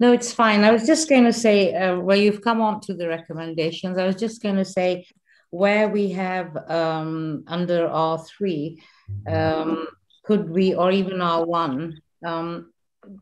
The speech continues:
could we include sort of, say, borough-wide rather than, um,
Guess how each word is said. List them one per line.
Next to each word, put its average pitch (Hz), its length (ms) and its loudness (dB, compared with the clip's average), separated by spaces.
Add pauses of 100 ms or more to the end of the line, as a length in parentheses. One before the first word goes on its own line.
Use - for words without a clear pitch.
(300)
could 185 180 -10
we 214 100 -2
include 214 580 -2
sort 185 240 -4
of, 170 140 -4
say, 196 540 -4 (100)
borough-wide 160 760 -2 (160)
rather 160 320 -6
than, 151 340 -6 (1600)
um, 156 800 -6